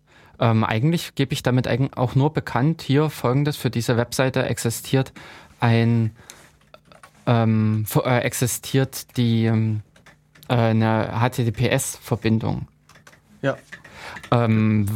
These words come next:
Speaker 1: weißt, ach, jetzt, jetzt weiß ich auch wieder, mit was ich das verwechselt hab. Ähm, und zwar kann man bei, auch im H T T P ein S S L machen, also sowas, wie es bei S M T P gibt, statt T L S.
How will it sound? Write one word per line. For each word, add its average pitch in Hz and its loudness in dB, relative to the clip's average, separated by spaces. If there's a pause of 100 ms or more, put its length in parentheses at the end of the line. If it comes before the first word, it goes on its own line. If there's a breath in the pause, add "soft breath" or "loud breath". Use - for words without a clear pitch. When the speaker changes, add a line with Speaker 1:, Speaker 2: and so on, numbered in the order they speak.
(100)
Speaker 1:
weißt, 113 -2
ach, 120 0
jetzt, 117 -2
jetzt 127 0
weiß 113 0
ich 110 -6
auch 107 -6
wieder, 113 2
mit 113 0
was 113 0
ich 113 -2
das 113 -4
verwechselt 113 -2
hab. 117 0
Ähm, 113 2
und 110 0
zwar 117 0
kann 135 0
man 117 2
bei, 110 0 (380 loud breath)
auch 117 2
im 165 2 (120)
H 127 2
T 127 -4
T 120 -4
P 156 -2
ein 120 2
S 123 -2
S 117 -2
L 127 2
machen, 110 0
also 110 -2
sowas, 117 -2
wie 117 0
es 110 -4
bei 113 0 (400 loud breath)
S 120 2
M 117 2
T - -4
P 135 0
gibt, - -2
statt - 0
T - -2
L 110 2
S. - -2